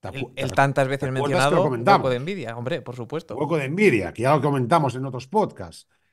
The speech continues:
Speaker 1: Fíjate cómo ya semanas atrás el mercado norteamericano tecnológico ya hizo evidencias de que
Speaker 2: Hmm.
Speaker 1: quería corregir. Pero, ¿qué pasó? Vino Nvidia al rescate, ¿eh? Como el séptimo de caballería, y salvó una situación complicada.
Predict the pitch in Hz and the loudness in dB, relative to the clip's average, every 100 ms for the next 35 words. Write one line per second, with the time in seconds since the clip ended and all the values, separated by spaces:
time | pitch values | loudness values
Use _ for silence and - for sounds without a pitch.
0 | _ _ _ 151 175 170 196 190 160 117 | _ _ _ -4 -2 2 0 2 -2 -4
1 | - - - 117 180 226 202 196 175 165 | -8 -18 0 4 4 6 6 6 4 4
2 | 165 196 - - 120 107 143 170 180 170 | 4 2 -2 -4 -4 0 0 0 0 -2
3 | 151 156 147 143 139 139 156 180 190 _ | 0 -2 -2 -4 -4 -4 -4 -4 -4 _
4 | _ _ - 135 170 175 202 220 113 95 | _ _ -8 0 4 4 2 0 -4 -4
5 | 95 92 - 95 87 - _ 95 151 123 | -6 -8 -8 -10 -10 -16 _ -10 -8 -8
6 | 101 101 90 82 - - _ _ 226 233 | -8 -8 -12 -14 -16 -20 _ _ 4 4
7 | 196 233 190 165 156 196 - - _ _ | 4 0 -2 -2 -2 -2 -4 -10 _ _
8 | - 127 139 151 156 175 170 196 196 - | -6 -2 0 0 2 4 6 4 2 0
9 | 233 214 113 82 _ _ _ - 143 175 | 0 0 -2 -14 _ _ _ -8 -4 0
10 | 151 - 165 175 170 170 170 165 175 202 | 0 2 0 2 2 2 2 2 4 2
11 | 131 85 - _ _ _ 180 214 220 - | 2 -4 -14 _ _ _ -2 -2 -4 -2
12 | 131 123 151 170 160 117 131 143 120 120 | 2 2 4 2 2 -2 -2 -2 -2 -4
13 | 107 107 104 87 76 | -4 -4 -4 -8 -12